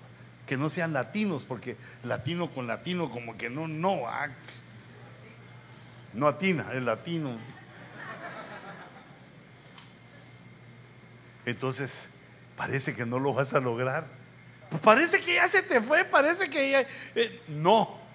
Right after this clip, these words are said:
no, confía, porque Dios hace cosas cuando ya parece que es insalvable la situación.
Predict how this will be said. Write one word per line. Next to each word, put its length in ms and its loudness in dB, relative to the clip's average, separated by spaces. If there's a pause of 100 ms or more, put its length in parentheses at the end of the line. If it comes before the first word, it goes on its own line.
(280)
no, 340 2
confía, 720 8 (580)
porque 340 6
Dios 360 6
hace 280 2
cosas 640 0 (480)
cuando 420 4
ya 220 4
parece 460 0
que 140 -6
es 140 -6
insalvable 840 2
la 140 -2
situación. 640 -6